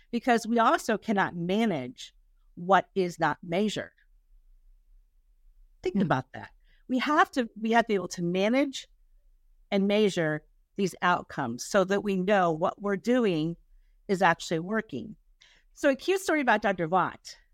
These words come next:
Speaker 1: Um, he trained Doctor Christian Guilleminault on rhinomanometry. And Doctor Guilleminault was gonna do a talk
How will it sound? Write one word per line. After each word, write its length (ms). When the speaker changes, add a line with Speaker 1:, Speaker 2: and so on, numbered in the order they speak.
Speaker 1:
Um, 420
he 160
trained 340
Doctor 300
Christian 440
Guilleminault 480
on 120
rhinomanometry. 840
And 480
Doctor 300
Guilleminault 440
was 120
gonna 120
do 140
a 60
talk 420